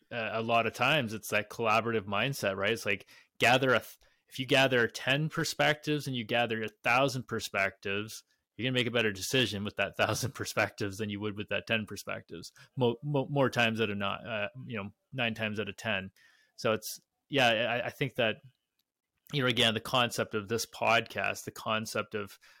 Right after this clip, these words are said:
of anything on social media now, it's, it's be the best judgment for, you know, be the best judger for yourself, filter out what's useful to you, what's not useful to you.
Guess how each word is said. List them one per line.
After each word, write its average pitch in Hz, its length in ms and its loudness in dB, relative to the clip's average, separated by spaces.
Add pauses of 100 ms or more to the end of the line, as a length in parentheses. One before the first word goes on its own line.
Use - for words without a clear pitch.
(120)
of 104 400 -2 (260)
anything 123 480 -2
on 107 120 -2
social 110 380 -4
media 110 400 -2
now, 95 420 0 (500)
it's, 107 260 -2
it's 107 260 -10
be 117 160 0
the 117 120 0
best 107 360 0
judgment 107 520 -2
for, - 160 -8
you 104 240 -6
know, 98 120 -6
be 127 80 -6
the 117 80 -4
best 113 240 -4
judger 110 300 0
for 107 140 -4
yourself, 113 480 0
filter 131 540 -2
out 113 140 2
what's 107 240 -8
useful 113 360 -4
to - 160 -8
you, 107 100 -4
what's 101 180 -8
not 120 200 -2
useful 113 340 -6
to - 180 -10
you. 107 280 0